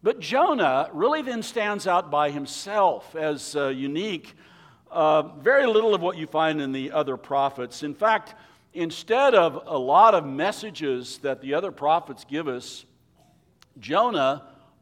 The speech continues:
only is credited in this entire book with five words of prophetic preaching. Only five words. Jen-, Jonah three, verse four, "Yet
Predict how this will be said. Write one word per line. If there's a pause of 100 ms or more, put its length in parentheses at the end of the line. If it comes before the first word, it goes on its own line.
only (300)
is (240)
credited (480)
in
this
entire
book (520)
with
five
words (720)
of
prophetic
preaching. (520)
Only
five
words. (880)
Jen-,
Jonah
three,
verse
four, (600)
"Yet